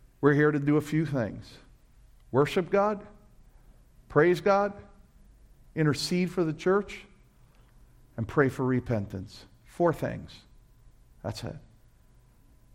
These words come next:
Ever wonder why most prayer meetings degenerate into laundry lists of requests?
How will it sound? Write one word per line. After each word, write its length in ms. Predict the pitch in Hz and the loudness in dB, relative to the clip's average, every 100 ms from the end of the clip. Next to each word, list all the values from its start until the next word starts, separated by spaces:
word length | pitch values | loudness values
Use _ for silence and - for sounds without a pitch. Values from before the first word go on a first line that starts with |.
| - | 0
Ever 200 | 151 175 | 4 6
wonder 200 | 185 190 | 4 4
why 140 | 185 | 4
most 300 | 185 185 175 | 4 2 0
prayer 240 | - 185 185 | 2 4 4
meetings 340 | 185 190 175 | 2 2 0
degenerate 640 | - 143 131 175 180 180 | 0 0 2 2 4 2
into 240 | 180 156 156 | 0 0 2
laundry 420 | 160 190 170 185 | 4 2 2 2
lists 380 | 180 175 - 190 | 2 2 0 -2
of 140 | 156 | 0
requests? 640 | 156 156 170 185 - - | -4 -4 -4 -4 -6 -16